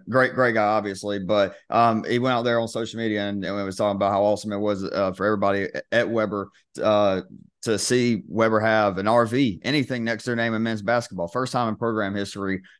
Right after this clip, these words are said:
uh, to be na-, to be nationally recognized, and pretty cool, man. Um, it's a great, great time to, uh, to be a Warrior, especially after a couple <laughs> fall sports. Um, y-, y-,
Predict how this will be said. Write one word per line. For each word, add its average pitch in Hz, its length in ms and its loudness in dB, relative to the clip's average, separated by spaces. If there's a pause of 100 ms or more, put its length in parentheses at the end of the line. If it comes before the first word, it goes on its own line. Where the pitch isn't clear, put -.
uh, 98 200 2
to 98 100 -8
be 98 180 0
na-, 95 240 0 (120)
to 104 100 -6
be 101 100 0
nationally 98 520 0
recognized, 95 920 -2
and 90 520 -2 (180)
pretty 156 140 2
cool, 135 140 2
man. 104 220 2
Um, 95 280 -2 (180)
it's - 100 -20
a - 20 -8
great, 120 180 0
great 113 260 0
time 117 240 0
to, 104 440 -6
uh, 104 220 4
to 101 140 -12
be 110 120 0
a 104 60 0
Warrior, 101 480 -2
especially 104 440 -2
after 98 240 -2
a 92 40 -6
couple 107 180 -10
<laughs> - 20 -
fall 104 220 0
sports. 104 460 -4 (400)
Um, 95 720 0 (340)
y-, 98 160 -4
y-, 76 100 -10